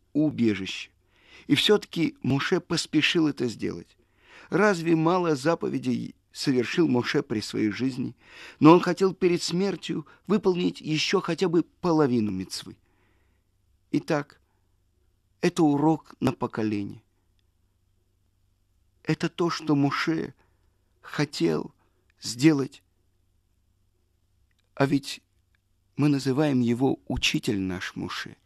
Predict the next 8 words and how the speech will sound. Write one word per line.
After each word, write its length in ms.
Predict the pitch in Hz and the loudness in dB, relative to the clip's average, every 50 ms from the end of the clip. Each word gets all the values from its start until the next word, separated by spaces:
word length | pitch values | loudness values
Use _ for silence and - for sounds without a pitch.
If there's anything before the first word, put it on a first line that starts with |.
| _ _ | _ _
Моше 400 | 131 135 135 - - - 131 120 | 4 4 4 4 0 0 0 0
Рабейну. 500 | 117 113 107 143 107 92 87 90 92 - _ - - - - - - - | 0 -2 -2 -2 -4 -4 -4 -8 -12 -18 _ -20 -20 -20 -18 -18 -6 4
Этим 340 | - 175 185 - 196 175 170 | 6 6 6 6 4 4 4
он 120 | 180 175 | 4 2
хотел 400 | - - 160 143 - - 180 170 | 2 0 -2 -2 2 2 2 4
научить 720 | 165 156 156 147 143 143 - - - 165 160 - - - _ _ _ _ _ _ _ | 4 6 6 4 4 2 0 -2 -2 -2 -4 -6 -12 -18 _ _ _ _ _ _ _
еврейский 500 | - 147 139 139 156 160 - - - 139 | 4 4 6 6 4 4 4 0 -2 -2
народ – 440 | 127 131 131 143 151 147 - - | 0 0 0 0 -2 -2 -6 -10